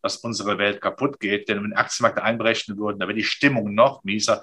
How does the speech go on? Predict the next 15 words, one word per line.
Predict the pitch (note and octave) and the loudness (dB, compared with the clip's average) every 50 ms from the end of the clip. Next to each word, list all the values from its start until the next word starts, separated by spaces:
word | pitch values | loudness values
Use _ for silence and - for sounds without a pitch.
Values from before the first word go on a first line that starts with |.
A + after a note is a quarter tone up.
| - - - - - | -4 -16 -16 -4 -2
Das | G2+ G#2 - - G#2 | -2 0 0 0 2
will | A2+ B2 | 2 2
niemand. | B2+ C3 C3+ C3+ C3 B2 B2 B2 A2+ G#2 | 2 2 2 2 4 6 6 4 4 2
Oder | A2+ A2+ A2+ G2+ G2+ | 2 4 4 4 4
jetzt | G#2+ G#2 - | 0 -4 -4
kommt | - A#2+ A2 - | -2 -2 0 0
der | A2 | 2
letzte | G#2 A2 G#2+ G#2+ - - G#2 | 2 2 0 0 -2 -4 -2
Satz. | G2 G#2 G2+ G2 G2+ - - - - - - - - _ | 0 2 2 2 2 0 -6 -12 -14 -16 -18 -18 -20 _
Politische | - G#2+ G2 A2 C#3+ C#3 - D3 - - D3+ - | -4 0 2 2 2 2 2 0 0 0 0 0
Börsen | F2 F#2+ G#2 G#2 G#2+ G#2 - A2+ A2 G#2+ - _ - - - | 2 6 6 6 6 6 2 -4 -10 -12 -12 _ -12 -8 -2
haben | - E2+ F2+ F#2+ G#2+ A2 G#2 F#2 - | 2 4 6 6 6 4 2 -4 -4
keine | - - G2 G2 G2+ F#2 | 0 0 2 2 0 -2
kurzen | - - - G#2+ - - - - - E2+ | -8 -6 -4 -4 -4 -4 -6 -8 -8 -6
Beine. | - E2+ D#2 D#2 D#2 D2+ - | -4 -2 -2 -2 -4 -6 -12